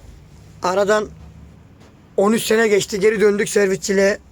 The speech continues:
İki gün Sprinter'da yattım. İki gün otobüste yattım. Dört. Şimdi de bunda yatacağım. İki saat uyuyacağım arkadaşlar. Saat on, on buçuk gibi Ulus'tan Ayaş'a yolcu götüreceğim. Allah izin verirse. Servis sonu hali bu arkadaşlar.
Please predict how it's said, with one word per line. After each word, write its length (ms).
İki 120
gün 100
Sprinter'da 440
yattım. 200
İki 120
gün 140
otobüste 340
yattım. 280
Dört. 320
Şimdi 200
de 80
bunda 160
yatacağım. 340
İki 160
saat 240
uyuyacağım 240
arkadaşlar. 540
Saat 360
on, 80
on 160
buçuk 240
gibi 340
Ulus'tan 380
Ayaş'a 240
yolcu 180
götüreceğim. 460
Allah 200
izin 160
verirse. 240
Servis 380
sonu 220
hali 220
bu 80
arkadaşlar. 520